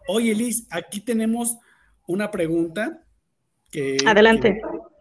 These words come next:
Speaker 1: que pedimos. ¿Es importante reconocer la sexualidad,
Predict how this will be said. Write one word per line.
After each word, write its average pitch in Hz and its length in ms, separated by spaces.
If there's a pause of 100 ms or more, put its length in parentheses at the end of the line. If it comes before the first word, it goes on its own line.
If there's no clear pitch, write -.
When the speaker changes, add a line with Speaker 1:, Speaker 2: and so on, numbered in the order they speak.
Speaker 1:
que - 80
pedimos. 151 500 (1400)
¿Es 220 180
importante 220 720
reconocer 180 1040 (340)
la 165 220
sexualidad, 165 1000